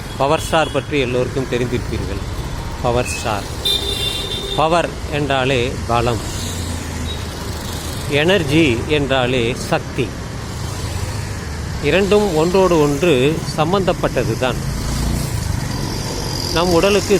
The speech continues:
சக்தி எங்கிருந்து கிடைக்கிறது என்றால், நாம் சாப்பிடக்கூடிய உணவுதான் எனர்ஜி.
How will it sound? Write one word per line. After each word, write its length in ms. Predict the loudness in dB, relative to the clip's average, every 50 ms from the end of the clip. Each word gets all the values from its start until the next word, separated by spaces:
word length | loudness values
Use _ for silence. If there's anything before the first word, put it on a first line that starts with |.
| 4
சக்தி 420 | 2 0 0 0 -2 0 2 2 2 2 0 -2 -2 0
எங்கிருந்து 440 | 0 2 4 4 4 4 4 2 2
கிடைக்கிறது 580 | 2 2 2 2 2 2 2 2 4 4 4 4 2 0 -4 -4 -4 -4 -2 0 2 2
என்றால், 360 | 2 2 2 2 2 2 0 -2 -4 -6 -6 -6 -6 -6 -6 -6 -6 -6 -6 -2 0
நாம் 160 | 0 0 0 0 2
சாப்பிடக்கூடிய 760 | 0 0 2 2 2 2 2 2 2 2 2 4 4 4 4 4 2 0 -2 -2 -2 -2 -2 -2 -2 0 0 2 4 4
உணவுதான் 480 | 4 6 6 4 6 6 4 4 2 0 -2 -2 -4 -4 -4 -6 -6 -6 -6 -6 -6 -6 -2 0 2
எனர்ஜி. 360 | 4 4 2 2 2 -2 -2